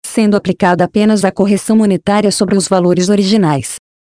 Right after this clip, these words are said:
O pagamento dos débitos deverá ser pago em até sessenta meses para as obrigações previdenciárias e em até cento e oitenta meses para as demais,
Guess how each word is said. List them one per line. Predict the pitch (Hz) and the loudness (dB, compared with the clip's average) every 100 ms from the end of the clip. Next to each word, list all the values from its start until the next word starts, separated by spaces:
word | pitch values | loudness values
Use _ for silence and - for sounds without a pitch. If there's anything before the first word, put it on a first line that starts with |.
| - | -10
O | - | -2
pagamento | 214 202 190 208 214 | 0 2 2 2 0
dos | 170 165 | 0 0
débitos | 185 190 185 220 180 | 0 0 0 -2 0
deverá | 196 185 175 | 0 0 -2
ser | - 220 | -4 -4
pago | - 214 202 | 0 0 0
em | 190 | 0
até | 180 185 | 0 -2
sessenta | 175 - 226 233 185 | -2 0 0 0 2
meses | 180 190 190 - | 2 0 -2 -2
para | 196 | 0
as | 190 190 | 0 0
obrigações | 190 214 208 - 202 180 | 0 0 -2 -2 -2 -2
previdenciárias | 180 165 170 185 185 - 220 233 240 202 | -2 -2 0 0 0 0 0 0 0 0
e | 247 | 0
em | 233 | 0
até | 202 185 | 0 -2
cento | - 285 202 | 0 0 2
e | |
oitenta | 180 - 202 208 202 | 0 0 0 2 2
meses | 180 190 190 196 | 2 0 0 -2
para | 190 196 | 0 0
as | 180 | 0
demais, | 185 202 175 160 - | 0 0 2 0 -2